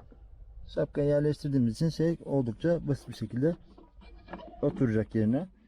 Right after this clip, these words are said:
Şöyle fanı hop dirdik. Şimdi gene artı eksi olayı bunda da var. Bir takıp deneyeceğiz.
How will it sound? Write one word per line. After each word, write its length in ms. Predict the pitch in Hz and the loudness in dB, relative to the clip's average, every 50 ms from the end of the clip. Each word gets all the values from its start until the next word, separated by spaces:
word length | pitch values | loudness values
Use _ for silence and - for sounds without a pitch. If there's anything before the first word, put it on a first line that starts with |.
| - - - - _ - - - - - - | -20 -20 -20 -20 _ -20 -20 -20 -20 -20 -20
Şöyle 640 | - - - - 143 123 117 113 127 139 135 - - - - - - - - - - - - | -18 -8 -2 0 2 2 4 2 2 0 0 -2 -8 -16 -20 -20 -20 -20 -20 -20 -20 -20 -20
fanı 480 | - - - 147 127 113 110 104 - - - - - - - - - - - - - 196 - - - - - | -14 -6 0 2 4 4 4 2 -2 -10 -20 -20 -20 -20 -20 -20 -20 -20 -20 -20 -20 -20 -20 -20 -20 -12 -6
hop 140 | - 156 160 - - - - - - - - - - - - - - - - | -4 -4 -4 -4 -10 -20 -20 -20 -20 -20 -20 -20 -20 -20 -20 -20 -18 -6 2
dirdik. 440 | - 135 117 131 175 - - - - - - - - - - - - - - - - - | 2 4 4 4 2 0 -2 -14 -18 -18 -20 -20 -18 -18 -18 -18 -18 -18 -18 -20 -20 -8
Şimdi 180 | - - 190 180 | -2 2 2 4
gene 140 | 196 202 202 | 4 4 4
artı 260 | 196 190 190 - 208 | 2 2 2 2 0
eksi 220 | 202 196 - - | 0 0 2 2
olayı 220 | 202 190 190 190 175 | 2 4 4 2 2
bunda 200 | 190 190 190 185 | 0 0 0 2
da 100 | 160 147 | 2 0
var. 240 | 156 202 - - - - - - - _ - - - - - - - - - - - - - - - - _ _ _ _ | 0 -2 -6 -10 -20 -20 -20 -20 -20 _ -20 -20 -20 -20 -20 -20 -20 -20 -20 -20 -20 -20 -20 -20 -20 -20 _ _ _ _
Bir 80 | - | -6
takıp 320 | - 180 160 - 165 - - | -4 -4 -4 -4 -6 0 2
deneyeceğiz. 560 | 196 190 175 156 131 147 185 185 - - | 4 6 6 6 6 4 2 0 -4 -14